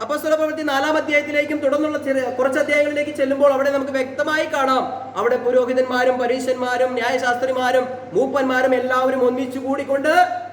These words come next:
പത്രോസിനെ പിടിച്ച് ജയിലിലിടുന്നു. പത്രോസിനോട് പറയുന്നു, "മേലാൽ നിങ്ങൾ ഇത് സംസാരിക്കരുത്, പ്രസംഗിക്കരുത്" എന്നൊക്കെ പറയുന്നു. എന്ന് പറഞ്ഞാൽ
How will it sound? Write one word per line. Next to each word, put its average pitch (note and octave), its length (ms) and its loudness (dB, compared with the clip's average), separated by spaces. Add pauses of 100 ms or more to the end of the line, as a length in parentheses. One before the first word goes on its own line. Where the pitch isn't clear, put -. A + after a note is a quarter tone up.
(460)
പത്രോസിനെ D4 580 0
പിടിച്ച് D4 580 0
ജയിലിലിടുന്നു. D4+ 840 2 (160)
പത്രോസിനോട് D4+ 500 0
പറയുന്നു, D#4 260 2
"മേലാൽ D4+ 520 0
നിങ്ങൾ D4 220 -2
ഇത് D4+ 180 -4
സംസാരിക്കരുത്, D4+ 760 0
പ്രസംഗിക്കരുത്" D4+ 600 0
എന്നൊക്കെ D#4 300 0
പറയുന്നു. D4+ 380 -2
എന്ന് C#4+ 220 0
പറഞ്ഞാൽ A3+ 680 -2